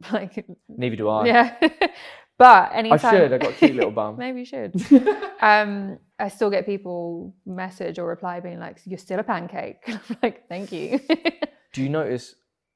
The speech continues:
Speaker 2: when you do some stuff compared to other stuff, there's, like, a swell or, like, a dearth of, um, like, negativity or, like, even positivity? Do you know if there's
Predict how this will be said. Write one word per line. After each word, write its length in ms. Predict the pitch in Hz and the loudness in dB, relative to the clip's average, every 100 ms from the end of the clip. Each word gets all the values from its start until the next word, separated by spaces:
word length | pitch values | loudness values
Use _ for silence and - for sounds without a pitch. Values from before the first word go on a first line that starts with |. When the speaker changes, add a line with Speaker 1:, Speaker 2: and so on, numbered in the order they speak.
| _ | _
Speaker 2:
when 240 | 123 120 117 | -6 -4 -4
you 100 | 113 | -4
do 540 | 123 120 117 113 101 _ | -4 -2 -2 -6 -10 _
some 260 | - 117 | -10 -10
stuff 200 | 107 107 | -8 -10
compared 220 | - 107 | -10 -12
to 100 | - | -10
other 140 | - 110 | -10 -10
stuff, 400 | - 104 107 - | -12 -14 -14 -14
there's, 240 | 110 107 | -14 -12
like, 140 | 110 - | -14 -16
a 60 | |
swell 540 | 104 - 117 110 104 104 | -18 -16 -12 -10 -10 -10
or, 160 | 104 104 | -12 -14
like, 320 | 107 107 _ _ _ - | -16 -20 _ _ _ -20
a 60 | |
dearth 340 | - 107 101 - | -14 -14 -12 -14
of, 140 | 101 _ _ _ _ _ | -16 _ _ _ _ _
um, 380 | - 95 98 98 _ _ _ _ _ | -12 -12 -12 -16 _ _ _ _ _
like, 220 | 98 - - | -12 -12 -12
negativity 720 | 110 104 104 95 - 104 107 _ | -12 -12 -12 -16 -16 -18 -20 _
or, 180 | 113 107 | -6 -4
like, 180 | 104 - | -4 -8
even 180 | 110 | -16
positivity? 540 | 101 117 104 - 107 107 | -16 -16 -16 -18 -20 -18
Do 60 | |
you 120 | 104 101 | -16 -14
know 120 | 101 | -14
if 160 | 101 - | -16 -16
there's 300 | 107 98 | -16 -16